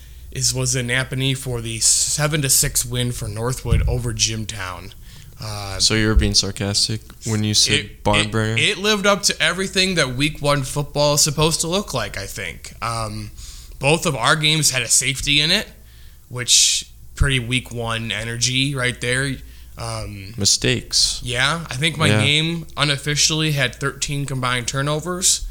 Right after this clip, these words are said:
Speaker 1: eight in the first half for sure, I know, um, 'cause I wrote that down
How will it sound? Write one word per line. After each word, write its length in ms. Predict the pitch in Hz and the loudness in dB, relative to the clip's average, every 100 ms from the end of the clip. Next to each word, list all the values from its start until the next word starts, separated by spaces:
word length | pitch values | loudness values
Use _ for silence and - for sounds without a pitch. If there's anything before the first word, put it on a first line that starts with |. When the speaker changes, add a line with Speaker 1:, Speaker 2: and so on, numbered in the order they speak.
| - - | -8 -4
Speaker 1:
eight 180 | 143 175 160 | 2 2 0
in 60 | |
the 60 | 143 | -6
first 320 | 156 139 - | -2 0 2
half 240 | 147 135 | 2 0
for 100 | - | 0
sure, 320 | 113 156 147 131 | 2 2 2 -2
I 80 | |
know, 400 | 117 127 110 113 - - - - - | 0 -2 -2 -6 -10 -16 -18 -18 -12
um, 420 | - 117 110 110 | -8 -6 -6 -8
'cause 140 | 110 - | -6 -4
I 100 | 117 | -2
wrote 200 | 120 - | -4 -4
that 200 | 113 101 | -6 -4
down 440 | 120 110 107 117 | -4 -2 -4 -8